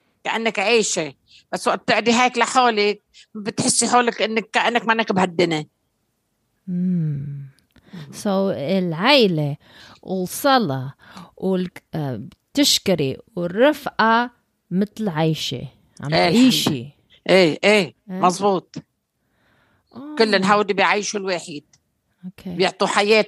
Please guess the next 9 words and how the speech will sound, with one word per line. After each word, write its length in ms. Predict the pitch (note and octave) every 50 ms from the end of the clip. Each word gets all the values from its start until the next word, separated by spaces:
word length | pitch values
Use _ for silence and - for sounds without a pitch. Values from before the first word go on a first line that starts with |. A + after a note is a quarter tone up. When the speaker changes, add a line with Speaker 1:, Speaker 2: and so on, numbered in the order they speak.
| - -
Speaker 1:
حلوة. 340 | G#3+ G#3 F#3 D#3+ C#3+ B2+ - _ _ _ _ _ _ _ _ _ _ _
Speaker 2:
ولو 280 | G#3 G#3+ A#3 A#3+ B3 C4
حداً 580 | - - - D4 D#4+ D4+ B3+ C4+ C4 B3 A#3
ن-، 480 | G#3+ G3 F3+ E3 - - - G#3 G#3+ F#3+ - _ _ _ _ _ -
لاقي 340 | G#3+ A3+ B3 B3 - - A#3+
حاله 600 | A3 - B3+ C4+ C#4 C#4 C4 B3 A3+ G#3+ G3 F#3
نفسيتهم 1200 | F#3 F#3 F#3+ G#3 A#3 B3 - A#3+ G3+ - - - A#3+ B3+ C4+ B3+ - - A#3 G#3+ G3+ G3 F#3+ F3+ - _
ت-، 180 | G#3+ G#3 - - - - _ _ _ _ _ _ _
تعبانة، 840 | - A3+ G3+ F#3 F#3 G3 A#3 B3 C4 C4 B3 A3+ G3+ F#3 F3 E3+